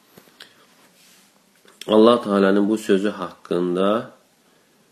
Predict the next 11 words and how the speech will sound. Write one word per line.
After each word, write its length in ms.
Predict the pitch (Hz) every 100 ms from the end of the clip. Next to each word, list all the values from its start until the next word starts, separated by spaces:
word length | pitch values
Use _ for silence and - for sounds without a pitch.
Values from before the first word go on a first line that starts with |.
| _ _ _ _ _ - -
deyir 340 | 95 98 107 104
ki, 140 | -
"Vəllezina 680 | 110 98 98 95 98 117 104 - 117
amanu 400 | 117 110 101 95
billahi 540 | 101 98 104 117 117 107
və 220 | 98 98
rusulihi 560 | 104 - 107 104 104
ulaika 680 | 98 98 104 101 101 110 107
humus 420 | 101 110 110 101 -
siddiqun." 800 | 98 95 95 92 - 101 92 85 - _ _ _ _ _ _ _ _ _ _ _ _ _ _ _ _ _ _ _ _ _ _ _ - -
Allaha 380 | 104 113 135